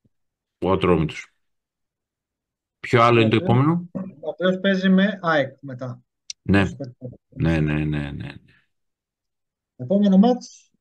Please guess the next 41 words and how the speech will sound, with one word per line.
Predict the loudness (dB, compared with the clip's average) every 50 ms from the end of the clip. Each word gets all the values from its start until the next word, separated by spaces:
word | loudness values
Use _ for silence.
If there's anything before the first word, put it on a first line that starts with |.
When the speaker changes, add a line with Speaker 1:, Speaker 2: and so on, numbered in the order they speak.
| _
Speaker 2:
τα | _ -6 -4 0
δυο | 2 2
μάτς | 2 2 0
μας | -4 -8 -6
μείναν, | -4 -2 -2 0 0 -2 -4 -6
Όφη | -6 -6 -6 -6 -8 -10 -8
παοκ | -4 -2 -2 -2 -2 -4 -6 _ _ _ _ _ _ _ _ _ _ _ _ _ _ _ _ _ _ _ _ _ _ _ _ _
και | 2 4
Speaker 1:
Και | 6
Speaker 2:
Αστέρα | 8 8 8
Speaker 1:
ο, | 6
Speaker 2:
Αθηναϊκός. | 6 4 2 -2 -6 -8 -10 -12 _ _ _ _ -12 -12 -6 0
Speaker 1:
και | 4 6 6 8
Ολυμπιακός | 6 6 6 6 4 4 4 4 4 4
Speaker 2:
Α, | 4
Speaker 1:
Αστέρας. | 4 4 4 4 4 6 4
Speaker 2:
Ολυμπιακός. | 4 2 0 -2 -6 -10 _ _ _ _ _
Speaker 1:
Να, | -2 0 0
Speaker 2:
Ναι, |
Speaker 1:
να | 0
Speaker 2:
συγγνώμη. | 0 0 0 2
Speaker 1:
πιάσω | 4 2 2 4
τον | 4
Ολυμπιακό | 4 4 4 4 4 2 2 2 4 4
λίγο | 4 6
για | 4 4
να | 2 0
το | 0
τελειώσω. | 0 2 2 4 4 2 2 0 -2 -2 -4 -2 -4
Το | -4 -2
έχουμε | 0 0 0 0
ξαναπεί. | 0 -2 0 0 -2 0 0 0 0 0 -2 -4 -8 -14 _ _ _ _ _ _ _
Ολυμπιακός | 0 0 2 4 2 2 2 0 -2 0
των | 0 0 2
δύο | 4 4 2
προσώπων. | 2 2 -2 -2 0 0 0 0 0 0 -2 -2 -2 -4 -6
Μεγάλο | -4 -2 0 0 0 0 2 2 2 2
πρόβλημα | 2 2 2 2 2 2 2 2 0 0 0 -2 -2 -2 -2
με | -2 0 0
ομάδες | 0 2 2 2 2 2 0 -2 -4
που, | -4 -2 2 4 4 4 4 4 2 -2